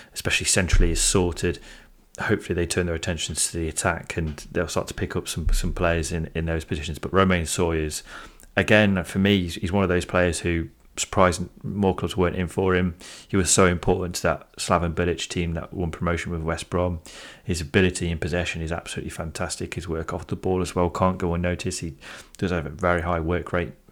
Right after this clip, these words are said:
Played a long time for Brentford in there. I wouldn't really say their peak years, but in their years where they were making a lot of noise before they, before they, yeah, got very good. Um, so yeah, I think it's a top, top signing at Championship level. He's a really,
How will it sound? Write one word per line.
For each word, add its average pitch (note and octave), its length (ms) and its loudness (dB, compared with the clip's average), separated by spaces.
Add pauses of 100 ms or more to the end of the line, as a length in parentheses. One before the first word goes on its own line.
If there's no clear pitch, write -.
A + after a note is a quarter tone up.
Played F2+ 180 0
a D2+ 60 -2
long E2 160 -2
time E2 240 -6
for E2 80 -6
Brentford E2 440 -2
in E2 120 -2
there. E2 260 -2 (880)
I - 140 -10
wouldn't A#3 200 -6
really F#2 180 2
say F#2 160 -2
their D2+ 120 -2
peak - 320 -4
years, D#2 160 -6
but - 140 -6
in F#2 80 -2
their F2+ 100 0
years F#2 320 0
where E2+ 160 2
they E2 140 0
were E2 180 0 (400)
making G2+ 300 0
a E2+ 100 0
lot E2+ 120 0
of E2 120 -4
noise D#2 320 -4 (320)
before - 300 0
they, D#2+ 160 0 (800)
before G2+ 260 2
they, D#2 140 0 (180)
yeah, - 160 -4 (220)
got - 260 -2
very D#2 160 2
good. - 220 -8 (420)
Um, F#2 460 10 (100)
so - 180 4
yeah, F2 280 6 (260)
I D2 160 -2
think G2+ 220 2
it's E2 80 -2
a F2 60 -4
top, - 200 -2
top - 160 -8
signing E2 340 0
at - 100 -6
Championship E2+ 340 -2
level. D2+ 320 -4 (360)
He's D2+ 200 -4
a D2+ 100 -4 (220)
really, E2 360 -4